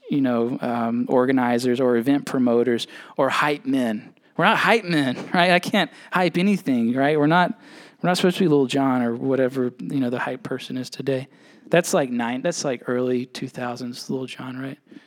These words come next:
Maybe Riley can tell me. Who's the hype man today?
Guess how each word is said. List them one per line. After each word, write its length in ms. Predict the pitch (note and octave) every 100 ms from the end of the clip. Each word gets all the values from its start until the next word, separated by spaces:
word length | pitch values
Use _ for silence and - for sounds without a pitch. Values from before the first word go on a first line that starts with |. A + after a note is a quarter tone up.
| _
Maybe 220 | D#3+ E3+
Riley 300 | D3+ C#3 C3+
can 160 | C3 B2+
tell 200 | C3+ B2+
me. 180 | C3 C3 - _ _ _ _ _ -
Who's 160 | E3 F3
the 100 | E3+
hype 220 | D#3 C#3+
man 240 | C#3+ C3 C3
today? 320 | A#2+ C3